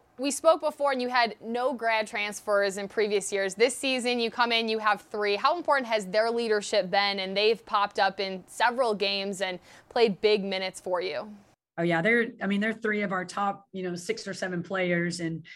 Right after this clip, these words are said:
Speaker 2: uh, we, uh, in probably just about every game, we've had at least two super seniors that have started for us. Uh, and they, they've been incredible, you know, just their veteran leadership, their experience. Um,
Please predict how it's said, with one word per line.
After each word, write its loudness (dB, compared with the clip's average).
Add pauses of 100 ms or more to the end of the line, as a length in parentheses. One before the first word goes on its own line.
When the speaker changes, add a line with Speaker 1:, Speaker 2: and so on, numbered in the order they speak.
(240)
Speaker 2:
uh, 0 (120)
we, -2 (400)
uh, 0 (140)
in -4 (400)
probably -2
just -4
about 2
every 0
game, -2
we've -6
had -2
at -6
least -6
two 0 (200)
super -2
seniors -2
that 0
have -8
started -2
for -4
us. -4
Uh, -2 (840)
and -2
they, -2
they've -2
been -2
incredible, -4
you -6
know, -4
just -8
their 0
veteran -2
leadership, -4
their 4
experience. -4
Um, -2